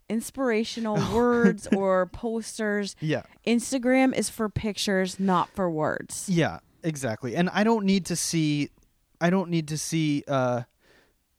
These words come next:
Speaker 2: screen caps of all of your conversations with your friends. Like, I've been guilty of this
Speaker 1: Ugh.
Speaker 2: every once in a while because sometimes it's something that I feel is funny for mass consumption, or somebody says
Speaker 1: Mm-hmm.
Speaker 2: something funny or
Speaker 1: But you
Speaker 2: whatever.
Speaker 1: tweet that more than you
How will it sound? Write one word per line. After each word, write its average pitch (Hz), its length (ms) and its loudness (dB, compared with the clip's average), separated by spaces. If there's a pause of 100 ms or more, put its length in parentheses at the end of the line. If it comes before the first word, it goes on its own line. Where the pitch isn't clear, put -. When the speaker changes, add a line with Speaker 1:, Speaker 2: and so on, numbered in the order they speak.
(260)
Speaker 2:
screen 170 520 -2
caps 151 400 -2
of 135 400 -2
all 143 200 2
of 147 100 2
your 143 80 4
conversations 131 720 -2
with 123 140 -2
your 120 100 -2
friends. 120 340 -2
Like, 147 220 -8
I've 196 140 4
been 196 160 4
guilty 175 340 2
of 170 140 2
this 160 200 2
Speaker 1:
Ugh. - 60 0
Speaker 2:
every 156 100 0
once 147 300 -2
in 156 40 0
a - 20 0
while 147 180 2
because 143 240 -2
sometimes 165 440 -2
it's 147 120 -6
something 151 400 -4
that 139 100 -2
I 139 120 0
feel 139 240 0
is 135 120 -2
funny 135 540 -2 (840)
for 151 440 4
mass 143 380 0
consumption, 139 600 -2
or 131 100 0
somebody 135 340 -4
says 123 220 -4
Speaker 1:
Mm-hmm. 104 40 0
Speaker 2:
something 123 200 -2
funny 131 220 -6
or 127 40 0
Speaker 1:
But - 40 2
you - 20 -2
Speaker 2:
whatever. 127 280 2
Speaker 1:
tweet 277 360 -4
that 247 180 2
more 208 220 -2
than 208 180 -4
you 190 400 -6